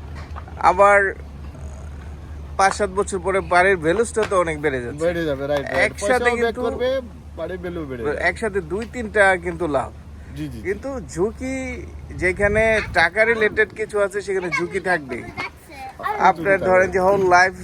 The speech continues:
Speaker 1: আপনি একটা দুইটা টেনেন্ট একটু পাইতেই পারেন, এটা ন্যাচারাল।
Speaker 2: এগুলো মিন-, আহ, না, very, মানে, বেশি না, few of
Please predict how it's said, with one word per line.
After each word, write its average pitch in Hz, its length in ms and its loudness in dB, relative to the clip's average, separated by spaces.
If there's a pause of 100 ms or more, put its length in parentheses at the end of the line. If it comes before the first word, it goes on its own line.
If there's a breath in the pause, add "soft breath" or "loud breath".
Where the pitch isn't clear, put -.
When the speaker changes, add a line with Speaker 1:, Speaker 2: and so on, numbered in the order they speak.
(420)
Speaker 1:
আপনি 170 260 0
একটা 175 260 2
দুইটা 175 260 0
টেনেন্ট 170 440 -2
একটু 156 480 -4 (640)
পাইতেই 196 320 4
পারেন, 143 280 4
এটা 190 280 0
ন্যাচারাল। 202 520 2
Speaker 2:
এগুলো 220 400 -2
মিন-, 214 280 -6
আহ, 185 220 -6 (100)
না, 208 80 -6 (1000)
very, 208 520 -6
মানে, 170 460 -8 (540)
বেশি 190 200 -6
না, 143 280 -4 (320)
few 220 120 -4
of 170 140 -4